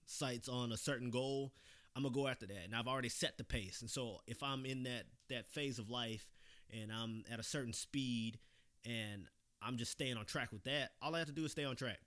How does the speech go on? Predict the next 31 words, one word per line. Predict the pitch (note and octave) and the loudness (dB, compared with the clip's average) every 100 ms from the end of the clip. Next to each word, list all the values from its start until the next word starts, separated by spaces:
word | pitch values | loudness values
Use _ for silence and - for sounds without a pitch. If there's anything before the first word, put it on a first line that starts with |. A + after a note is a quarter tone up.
| _ _ _ _ _ | _ _ _ _ _
Stay | - C3+ A#2 | -8 -2 -2
the | |
course, | - D3+ D3 C#3+ - - - - | 2 4 6 4 2 -2 -4 -2
you | A#2 | 2
know, | A#2 A2 G#2+ G2+ G2 - - _ _ _ - - - | 4 4 2 0 -4 -10 -20 _ _ _ -20 -20 -4
do | G2 B2+ | 2 4
this, | B2 C3 A#2+ | 6 4 2
do | A#2+ A2+ | 0 2
that. | B2+ C#3 C3+ A2 - | 2 2 2 0 -6
Maybe | G#2+ A#2 A2+ A2 | 0 2 2 0
I'm, | G#2+ G#2+ G#2+ G#2 G2 F#2 - - | 0 0 0 -2 -4 -8 -10 -8
you | G#2+ | -4
know, | G2+ | -2
working | G#2+ A#2+ A#2 | 0 0 2
out | A2 | 0
on | G#2 G2+ | -2 0
these | B2 A#2+ | 0 2
days, | A#2+ A#2+ A#2 G#2 | 2 2 2 0
resting | G2+ B2 B2 A#2+ | 0 0 0 -2
on | A2+ A2+ | -2 0
these | A#2 A2 | 0 0
days. | A2 A#2 A2+ A2+ G#2+ - - - - - | 0 0 2 2 0 -6 -18 -20 -20 -8
Um, | A2+ A2 G#2+ G#2 G2+ | -2 0 2 0 -2
but | G2+ | -2
who | A#2 A2 | 0 0
needs | G#2 G2 | 0 0
rest? | G2+ G2+ - | -2 -2 -2
All | G#2+ | -2
gas, | G2+ G2+ G2 | -2 -2 -2
no | G#2+ | -2
brakes. | G2+ G2+ G2 F#2+ - | 0 0 0 -2 -4